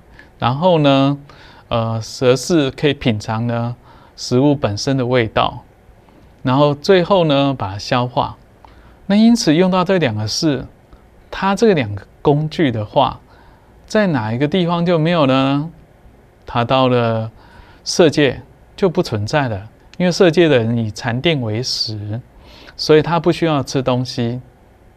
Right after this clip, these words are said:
所以他就没有这个食了，没有这种呢需要这个工具，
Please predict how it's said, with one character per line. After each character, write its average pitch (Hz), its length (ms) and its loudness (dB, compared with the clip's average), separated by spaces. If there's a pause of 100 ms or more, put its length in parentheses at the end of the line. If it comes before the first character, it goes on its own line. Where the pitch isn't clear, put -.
(320)
所 - 180 -2
以 175 40 2
他 185 120 0
就 202 160 0
没 180 140 0
有 175 160 0
这 165 120 0
个 143 100 2
食 107 300 -6
了， 101 300 -6 (720)
没 185 120 2
有 196 160 4
这 196 160 4
种 127 260 2
呢 127 420 0 (200)
需 175 400 0
要 151 320 2 (240)
这 156 160 0
个 - 20 2
工 143 260 0
具， 113 320 -2